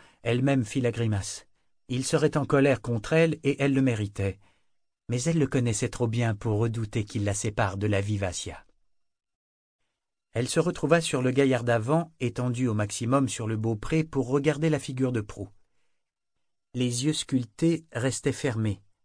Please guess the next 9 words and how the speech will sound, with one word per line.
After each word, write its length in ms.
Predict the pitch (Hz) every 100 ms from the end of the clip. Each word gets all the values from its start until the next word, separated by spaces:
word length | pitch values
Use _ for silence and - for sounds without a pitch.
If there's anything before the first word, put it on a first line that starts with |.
| _
mais 300 | 120 120 127
c'était 320 | 117 - 160 165
sans 240 | - 135
importance. 640 | 120 110 - 107 107 - - _ _ _ _ _ _
Althea 640 | 107 107 113 113 113 117
avait 300 | - 110 110
partagé 500 | 107 107 - 104 104
ses 200 | 101 -
rêves. « 340 | 90 87 90